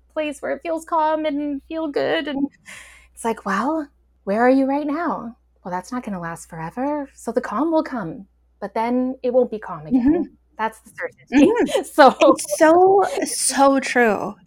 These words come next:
Speaker 2: And it, it's like, I, I love that because I, I've long since, like, it's been so long since I've been fighting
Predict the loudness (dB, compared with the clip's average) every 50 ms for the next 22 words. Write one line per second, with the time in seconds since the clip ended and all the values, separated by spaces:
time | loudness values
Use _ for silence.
0 | _ _ 4 4 4 4 0 2 2 2 2 2 2 4 6 8 8 6 4 -2
1 | -14 -18 -20 -20 -20 _ _ _ _ _ 0 4 6 8 8 8 6 4 4 4
2 | 4 4 4 4 4 4 4 6 6 4 4 4 2 -2 -4 -2 2 4 4 4
3 | 4 2 -2 -8 _ -2 -2 0 0 -2 -4 -4 -4 -2 0 2 4 6 6 6
4 | 6 4 2 2 0 0 -2 -4 -10 -14 -10 -6 -4 -2 0 0 0 -2 -2 -2
5 | -4 -2 -4 -6 -4 -2 -2 -2 -2 0 0 0 2 4 4 2 2 0 -2 -2
6 | -2 -2 -4 -6 -4 0 2 2 2 2 0 0 0 2 2 2 0 -2 -6 -8
7 | _ -20 -20 _ _ -20 -20 -20 _ _ _ -16 -4 2 4 4 6 6 4 2
8 | 2 2 4 4 2 0